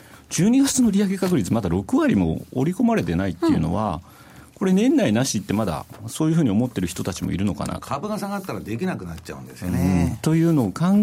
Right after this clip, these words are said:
Speaker 1: えると、ちょっとそこをまたじゃあ今度やりますというようなことになった時、その反動っていうのは大きくなるんじゃないかなという気がしてたんですけどもね。
Speaker 2: うん。
Speaker 1: まあ、どちらにしても、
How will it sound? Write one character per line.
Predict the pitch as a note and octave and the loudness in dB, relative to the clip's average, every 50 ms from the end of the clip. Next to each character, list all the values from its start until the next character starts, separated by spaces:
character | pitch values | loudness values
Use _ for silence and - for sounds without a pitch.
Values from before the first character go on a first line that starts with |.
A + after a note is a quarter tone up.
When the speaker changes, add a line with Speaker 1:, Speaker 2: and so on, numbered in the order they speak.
| A3 G#3+ G#3 | 4 4 4
Speaker 1:
え | F#3+ E3+ | 2 2
る | D3 C3 | 2 0
と、 | - - F3+ E3 D3 C3 | 0 2 2 2 2 2
ち | - - - | 0 0 -2
ょ | E4+ | -2
っ | |
と | - - A#3+ | 0 0 -2
そ | - - D#3+ | 0 0 0
こ | D#3+ - C4+ G#3+ A3 G3+ | 0 2 2 2 2 2
を | - - - | 0 -2 -4
ま | G1+ - E3+ F3 | -2 0 0 0
た | - - F3+ E3+ | 0 0 0 0
じ | D#3 F3 | 2 0
ゃ | D3 | 0
あ | B2 | 0
今 | - F3+ F3 C#3 | 2 2 2 4
度 | G2+ E2 | 4 2
や | E2+ F2 | 2 2
り | F#2 G2 | 2 2
ま | G2 G2 F#2+ | 2 2 0
す | - - | -2 -6
と | - - - - - - - - E3+ | -12 -14 -18 -18 -20 -20 -14 -6 -2
い | D3+ D#3+ | 0 2
う | E3+ F3+ | 4 4
よ | F3 F3 | 4 4
う | D3+ | 4
な | G#2+ F#2 | 2 0
こ | - A2 | -2 -4
と | - F#2+ | -2 0
に | F2 E2 F2 | 0 2 0
な | F#2+ G#2 | 0 -2
っ | F#2+ | -2
た | - - | -4 -8
時、 | - - - - - | -8 -8 -10 -10 -8
そ | - - C3 | -4 0 2
の | C3 B2+ | 2 2
反 | B2 B2 B2 B2+ B2+ B2+ B2+ B2 | 0 -2 -2 0 0 2 2 2
動 | C3 B2+ | 2 0
っ | A#2+ | -2
て | A2+ - C3+ | -2 -2 0
い | C3+ | 2
う | A2+ | 2
の | G2 | 2
は | E2 | 0
大 | E2+ F#2+ F2+ | 0 -2 -4
き | - - - | -6 -8 -6
く | - | -6
な | E2 D2+ | -4 -4
る | D#2+ D#2+ | -4 -6
ん | D#2+ | -6
じ | - - | -6 -6
ゃ | - | -6
な | - - | -4 -4
い | - | -6
か | - - - | -4 -2 0
な | B2+ A#2+ - D#3 | 2 2 2 0
と | C#3+ B2+ B2 B2 - - - - - - - - - - - - | -2 -4 -10 -14 -18 -20 -20 -18 -18 -16 -16 -16 -18 -12 -4 -2
い | C#3+ | 0
う | B2 A#2 | 0 0
気 | - - B2+ | -2 -2 -2
が | A#2 G#2+ | 0 0
し | - - - | 0 -2 -4
て | F2+ | -4
た | - D#2+ D2+ | -2 -2 -2
ん | - | -2
で | - - | -2 -4
す | - - - | -6 -6 -6
け | A2 | -4
ど | - F#2 | -2 0
も | G#2+ G#2+ | 2 2
ね。 | B2 C#3 C#3+ | 4 4 4
Speaker 2:
う | C3+ | 4
ん。 | C3 | 2
Speaker 1:
ま | B2+ A2 | 2 2
あ、 | |
ど | A2 A2+ | 0 -2
ち | A2 - - | -2 -2 0
ら | C#3 C#3 | 2 2
に | C#3+ C#3 C#3 | 2 2 0
し | - | 0
て | - D#3 | 0 2
も、 | B2 - - | 2 0 -2